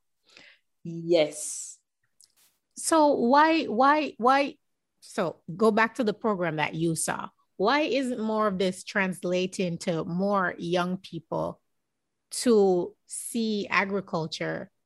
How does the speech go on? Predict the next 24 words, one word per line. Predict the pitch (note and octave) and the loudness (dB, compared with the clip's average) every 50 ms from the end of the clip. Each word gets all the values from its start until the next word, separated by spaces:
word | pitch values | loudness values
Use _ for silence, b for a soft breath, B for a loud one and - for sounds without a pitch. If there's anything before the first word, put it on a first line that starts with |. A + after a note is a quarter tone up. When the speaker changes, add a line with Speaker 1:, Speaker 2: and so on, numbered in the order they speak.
| _ _ _ | _ _ _
Speaker 2:
as | - G#3+ F#3+ | -2 0 2
an | G#3 F#3 F3 | 0 0 0
attractive | D#3+ - - - F#3+ D#3+ - _ - D#3 C#3+ - | -4 -6 -2 -2 -2 -2 -2 _ -4 -4 -4 0
option? | - E3 - - - - - - G#3+ G3+ - _ _ _ _ _ _ _ _ _ _ - | -2 -2 -2 -2 -6 -8 -8 -8 -10 -10 -12 _ _ _ _ _ _ _ _ _ _ 0
Considering, | C4 B3 A3+ - - B3+ G#3 F3 D#3+ D3+ | 0 0 0 0 0 2 2 2 2 2
I | D3+ D3+ | 2 2
know | E3 F3+ G#3 A3+ A3+ | 2 2 2 2 2
the | G#3 | 2
barriers, | F#3+ E3+ F3+ F3 F3 F3+ F3 F3 F3 F3 E3+ D#3+ - | 2 2 4 4 4 4 4 2 2 0 0 -2 -6
it's | E3 - - | -12 -12 -12
hard, | - - F#3 F3+ F3+ F3+ F3+ E3+ F3+ - _ _ _ _ _ _ - | -2 0 2 4 4 4 2 0 -4 -10 _ _ _ _ _ _ -4
access | F#3 - - G3+ F#3+ F#3+ | -4 -4 -2 -4 -4 -4
to | - F#3 | -4 -8
finance | - - F#3 F3+ F3 F3+ F3 F3 E3+ E3+ - | -2 0 2 2 2 2 0 0 0 -2 -6
is | - E3 D3+ | -10 -10 -8
difficult, | D3 E3+ F3+ E3+ - D#3+ - - F#3 F3 E3+ E3+ E3+ E3 D#3+ - - B B B B B B B B - - _ F#3+ | -6 -8 -6 -6 -8 -10 -4 -2 -2 0 0 0 -2 -4 -6 -10 -18 B B B B B B B B -20 -6 _ 0
a | F3+ | 0
lot | F3+ F3 E3+ | 2 2 0
of | F3 D#3+ - _ | 0 -4 -6 _
it | F#3+ F3 E3 - - | -4 -4 -4 -2 -4
is, | E3+ E3+ D#3+ - - - - - - _ _ _ - | -4 -4 -4 -6 -12 -16 -20 -20 -20 _ _ _ -4
you | G3+ | -2
know, | F#3+ F3+ E3+ E3 E3 D#3+ | -2 0 0 0 -2 -2
sometimes | D#3+ - G3 F3 F#3 - G3+ F3+ E3+ E3+ D#3 | -2 -4 -4 -6 -2 -2 -2 -2 -2 -4 -8